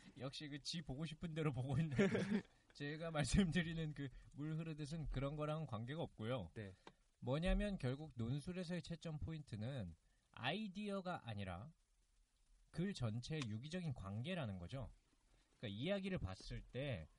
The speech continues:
Speaker 1: 논리에 비약이 없어야 되고
Speaker 2: 음.
Speaker 1: 그런 의미에서 물 흐르듯이 가야 된다는 거예요.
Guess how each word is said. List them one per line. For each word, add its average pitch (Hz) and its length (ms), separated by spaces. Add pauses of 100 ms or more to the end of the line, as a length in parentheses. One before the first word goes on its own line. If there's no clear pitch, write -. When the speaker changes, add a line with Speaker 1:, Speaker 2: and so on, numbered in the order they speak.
(380)
Speaker 1:
논리에 156 500
비약이 160 400
없어야 95 340
되고 87 320 (200)
Speaker 2:
음. 104 260 (800)
Speaker 1:
그런 180 300
의미에서 175 600 (140)
물 143 240
흐르듯이 147 400
가야 92 220
된다는 95 340
거예요. 90 340